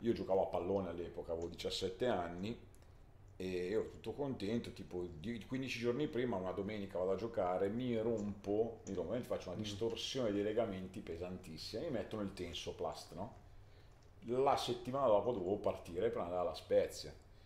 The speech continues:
Speaker 1: Niente, allora, disperato, cosa faccio? Faccio una settimana di tensoplast cercando di farmi passare. Il giorno prima di partire me lo tolgo da solo.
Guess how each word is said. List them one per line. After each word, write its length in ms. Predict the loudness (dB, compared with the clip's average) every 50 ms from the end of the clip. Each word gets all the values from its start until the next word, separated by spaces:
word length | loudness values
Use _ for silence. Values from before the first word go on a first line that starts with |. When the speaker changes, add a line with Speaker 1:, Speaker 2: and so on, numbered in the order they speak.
| -20 -20 -20 -20 -20 -20 -20 -14 -8
Speaker 1:
Niente, 240 | -6 -6 0 2 2
allora, 160 | 2 2 2
disperato, 680 | 0 -2 -2 -4 2 4 6 6 8 6 4 2 2
cosa 140 | 0 2 0
faccio? 400 | 0 0 -2 -2 -2 -4 -8 -10 -12 -10 -2
Faccio 260 | 0 0 0 0 -2 -6
una 80 | -8
settimana 480 | -8 -8 -8 -8 -4 -2 0 0 0 0
di 120 | -2 -4
tensoplast 880 | -4 -6 -8 -8 -8 -6 -6 -6 -6 -4 -2 -2 -2 -2 -4 -6 -6 -6
cercando 520 | -4 -4 -4 -4 -4 -6 -8 -8 -8 -8 -10
di 60 | -10
farmi 300 | -10 -10 -10 -8 -10 -10
passare. 640 | -12 -12 -12 -10 -8 -8 -6 -6 -8 -10 -12 -16 -18 -12 -8
Il 280 | -8 -6 -6 -6 -6
giorno 580 | -4 0 2 2 2 2 0 -2 -2 -2 -2 -4
prima 520 | -4 -6 -8 -8 -6 -6 -6 -6 -6 -8 -10
di 100 | -12 -4
partire 560 | -2 0 0 0 -2 -6 -8 -6 -4 -2 -2
me 120 | -2 0 2
lo 140 | 0 2
tolgo 300 | 2 2 2 2 2 0
da 80 | 0 0
solo. 400 | -2 -2 -4 -4 -4 -4 -6 -8